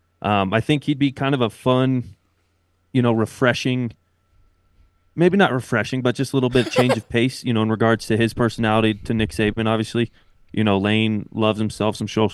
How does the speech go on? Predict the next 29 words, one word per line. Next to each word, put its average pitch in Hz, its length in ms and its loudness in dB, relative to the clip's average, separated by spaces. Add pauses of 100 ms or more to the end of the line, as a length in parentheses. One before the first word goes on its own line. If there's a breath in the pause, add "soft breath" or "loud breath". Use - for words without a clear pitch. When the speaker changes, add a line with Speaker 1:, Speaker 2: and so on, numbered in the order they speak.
(120)
Speaker 1:
social 107 360 0
media, 110 420 2
knows 101 260 0
how 107 100 0
to 98 80 -2
work 104 280 0
it. 107 260 2 (520)
Um, 95 500 -2 (180)
really 113 260 4
funny 107 340 -4
guy. 101 260 2
So, 101 360 0 (440)
yeah, 113 180 6
I 117 80 6
think, 135 380 0
and 123 140 2
again, 147 240 2
like 110 180 0
you 120 60 -6
said, 117 140 2
he's 98 100 -2
got 117 140 0
the 104 60 -2
history 110 300 0
there. 98 160 0
So 110 160 2
I 127 80 4
think 147 220 0
that's, 127 320 0